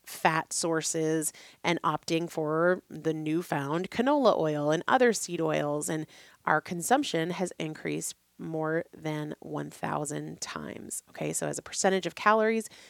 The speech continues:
it's more than ten times more, but, like, base consumption, we're having a thousand times more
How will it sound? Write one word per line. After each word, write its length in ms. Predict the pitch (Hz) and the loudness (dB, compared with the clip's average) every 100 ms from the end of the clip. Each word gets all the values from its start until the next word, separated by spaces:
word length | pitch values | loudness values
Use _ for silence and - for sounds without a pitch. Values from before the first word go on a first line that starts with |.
| _ | _
it's 100 | - | -6
more 140 | 160 | -4
than 140 | 139 143 | -4 -6
ten 260 | - 160 | -6 -6
times 340 | 160 160 156 214 | -6 -6 -4 0
more, 360 | 226 220 214 - - - - | 4 4 2 -2 -20 -6 -4
but, 140 | 170 | -2
like, 280 | 160 147 151 | -4 -6 -2
base 260 | 160 165 - | -2 -2 -2
consumption, 760 | 175 160 160 160 - 214 233 - _ _ _ - | -2 0 -2 -2 -2 0 -2 -6 _ _ _ -8
we're 220 | 165 165 | -2 0
having 320 | 170 165 156 | 0 -2 -4
a 40 | 165 | -6
thousand 760 | - 180 160 160 156 160 160 | 0 2 2 0 -2 -4 -4
times 640 | - 156 151 151 151 147 170 | -4 -4 -2 -4 -6 -8 -10
more 840 | 156 156 160 160 147 139 87 185 | -10 -2 2 4 4 4 2 -2